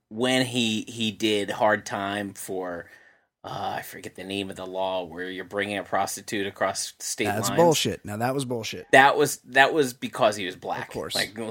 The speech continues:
Speaker 1: that, so he did time for his, his appetite.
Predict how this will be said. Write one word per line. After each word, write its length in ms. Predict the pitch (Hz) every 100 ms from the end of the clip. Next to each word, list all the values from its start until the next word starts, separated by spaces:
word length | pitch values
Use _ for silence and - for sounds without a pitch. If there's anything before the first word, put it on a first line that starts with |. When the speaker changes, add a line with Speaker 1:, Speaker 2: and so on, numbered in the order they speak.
| - - _ _ 110 110 -
Speaker 1:
that, 280 | 120 127 82 - - -
so 160 | - 127
he 200 | 220 214
did 460 | 143 165 151 120
time 540 | - 143 127 135 156 170 _ _ _ -
for 300 | 131 127 117
his, 440 | 131 117 113 - -
his 200 | - 139
appetite. 600 | 131 120 147 147 147 170